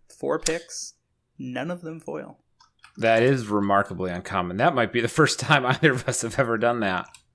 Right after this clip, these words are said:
Speaker 1: Yep. And the reason for that is I'm a little sketched out by the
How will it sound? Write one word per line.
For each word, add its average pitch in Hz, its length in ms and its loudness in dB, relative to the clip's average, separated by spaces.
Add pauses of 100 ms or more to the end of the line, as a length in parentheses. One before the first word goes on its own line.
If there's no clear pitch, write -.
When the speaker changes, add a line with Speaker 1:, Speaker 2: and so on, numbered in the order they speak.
Speaker 1:
Yep. 180 240 -4 (200)
And 139 180 -4
the 131 80 -6
reason 214 440 -8
for 175 140 -4
that 123 440 -4 (100)
is 123 600 -10 (100)
I'm 131 320 -6
a 127 80 -6
little 175 380 -6
sketched - 600 -6
out 120 480 -4
by 127 200 -4
the 127 400 -12